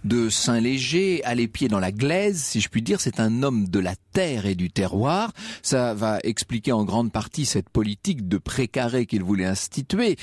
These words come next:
et qui met très en avant la notion de territoire.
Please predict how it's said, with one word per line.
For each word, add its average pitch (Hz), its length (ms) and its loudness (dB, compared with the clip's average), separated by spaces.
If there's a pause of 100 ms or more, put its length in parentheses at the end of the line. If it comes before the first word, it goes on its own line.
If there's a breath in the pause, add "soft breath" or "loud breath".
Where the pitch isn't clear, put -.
(200 loud breath)
et 113 100 0
qui 123 260 0
met 117 240 2
très 160 500 0
en 120 120 0
avant 107 320 0
la 98 100 0
notion 98 320 0
de 95 120 0
territoire. 151 920 -2